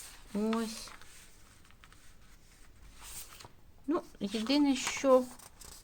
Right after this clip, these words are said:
не, чи не, ну, її тут, е,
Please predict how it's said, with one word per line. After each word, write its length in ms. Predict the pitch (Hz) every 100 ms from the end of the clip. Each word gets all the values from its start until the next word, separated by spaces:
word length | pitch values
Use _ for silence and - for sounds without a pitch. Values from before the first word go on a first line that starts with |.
| - - - - - - - - - - - - - -
не, 220 | 202 202 196 -
чи 180 | - 233
не, 120 | 226
ну, 380 | 214 262 254 - - 190
її 500 | 220 226 226 214 -
тут, 380 | - 208 196
е, 180 | - -